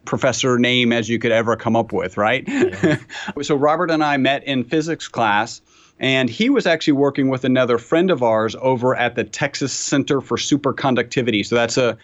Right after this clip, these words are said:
Speaker 1: an actual facility on the University of Houston campus. By the way, go Cougs. So he was working at Tuxa with Doctor Paul Chu. He's actually a pretty famous in the superconductivity realm. And he was separating fullerenes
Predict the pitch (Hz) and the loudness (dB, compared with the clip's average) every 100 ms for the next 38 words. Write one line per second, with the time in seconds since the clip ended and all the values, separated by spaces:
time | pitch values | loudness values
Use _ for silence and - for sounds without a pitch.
0 | - - - 123 123 127 127 120 - 117 | -20 -20 -8 -2 0 0 -2 -4 -4 -6
1 | - 151 147 143 123 120 123 127 127 120 | -4 2 4 4 2 -2 0 2 2 2
2 | 123 127 123 120 131 117 - 123 120 110 | 2 2 0 -2 -2 -2 0 -4 -2 -2
3 | - 113 110 95 95 98 101 98 101 98 | -2 -2 -2 -2 -2 0 0 0 -2 0
4 | 98 - 175 135 110 - - - - - | 0 2 4 4 2 -4 -10 -14 -8 -2
5 | 147 - 247 285 - 131 151 165 156 143 | -2 0 0 0 -2 0 2 2 2 2
6 | 143 131 127 120 - - 165 - 123 113 | 2 0 0 -2 -4 -4 -4 -2 -2 -2
7 | 117 - - 127 110 131 131 123 113 - | -4 -12 -6 -6 -2 0 0 -2 -4 -2
8 | 127 120 - 160 147 110 120 139 156 - | 0 0 -2 2 2 2 0 0 -2 0
9 | 139 - 143 127 - - 131 135 123 - | -2 -2 -2 -2 -2 -2 2 2 2 -2
10 | - - 135 123 107 - 127 123 - 123 | -12 -4 0 2 0 0 0 0 0 0
11 | 113 - 117 117 104 117 117 107 104 98 | 0 -2 0 0 2 2 2 2 0 0
12 | 117 151 202 190 - 196 208 151 139 131 | 0 2 2 -2 -2 -2 0 4 4 2
13 | 123 120 160 165 123 113 107 107 | 0 0 2 4 4 2 0 -4